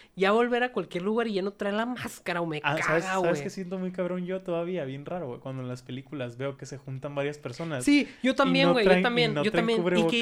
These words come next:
Speaker 2: cubrebocas.
Speaker 1: ¿Qué pedo? ¿Por qué no
Speaker 2: ¿Por
Speaker 1: traen
Speaker 2: qué? ¿Por qué andan en
Speaker 1: Aguanta,
Speaker 2: una
Speaker 1: güey,
Speaker 2: peda,
Speaker 1: me
Speaker 2: digo
Speaker 1: pasó,
Speaker 2: yo?
Speaker 1: me, me pasó
Speaker 2: Lo
Speaker 1: algo bien
Speaker 2: siento
Speaker 1: raro,
Speaker 2: como si hubiera
Speaker 1: güey.
Speaker 2: sido algo hace diez años acá, güey, bien raro.
Speaker 1: Ya he soñado con gente con cubrebocas, yo sí.
Speaker 2: ¡No mames!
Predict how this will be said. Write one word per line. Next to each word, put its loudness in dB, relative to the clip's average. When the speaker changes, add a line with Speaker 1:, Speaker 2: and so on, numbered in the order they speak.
Speaker 2:
cubrebocas. -2
Speaker 1:
¿Qué -8
pedo? 0
¿Por -8
qué -2
no 2
Speaker 2:
¿Por -4
Speaker 1:
traen -4
Speaker 2:
qué? 4
¿Por 0
qué 2
andan 6
en 4
Speaker 1:
Aguanta, 6
Speaker 2:
una 8
Speaker 1:
güey, 8
Speaker 2:
peda, 8
Speaker 1:
me 6
Speaker 2:
digo 4
Speaker 1:
pasó, 2
Speaker 2:
yo? 0
Speaker 1:
me, 0
me 0
pasó -4
Speaker 2:
Lo 0
Speaker 1:
algo 4
bien 6
Speaker 2:
siento 2
Speaker 1:
raro, 6
Speaker 2:
como 4
si 2
hubiera 6
Speaker 1:
güey. -8
Speaker 2:
sido 2
algo 2
hace -6
diez -6
años -6
acá, -8
güey, -8
bien -14
raro. -14
Speaker 1:
Ya 2
he 0
soñado 0
con -2
gente -4
con 0
cubrebocas, -2
yo 0
sí. -8
Speaker 2:
¡No 12
mames! 12